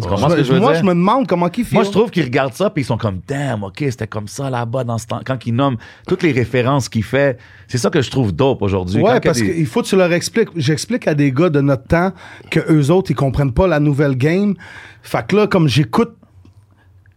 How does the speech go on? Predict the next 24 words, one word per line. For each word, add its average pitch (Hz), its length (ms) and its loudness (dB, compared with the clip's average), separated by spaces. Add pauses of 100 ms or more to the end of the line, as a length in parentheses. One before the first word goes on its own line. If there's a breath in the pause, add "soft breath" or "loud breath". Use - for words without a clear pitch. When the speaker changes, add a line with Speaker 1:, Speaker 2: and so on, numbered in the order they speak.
(760)
Speaker 2:
j'ai 156 200 4
écouté 254 340 0
des 196 180 2
gars 180 180 2
de 175 120 2
dans 156 200 0
le 139 60 0
temps 180 260 0
qui 175 100 -2
ont 151 80 2
sorti 151 320 -4
des 147 200 0
affaires, 165 300 0
puis - 140 -8
j'étais 143 80 -2
comme, 139 220 -2 (560 loud breath)
tu - 60 -12
sais, 254 140 0
il 220 60 4
me 185 40 4
manquait 175 340 2
l'affaire 190 360 0
de 160 80 2
comme, 139 320 0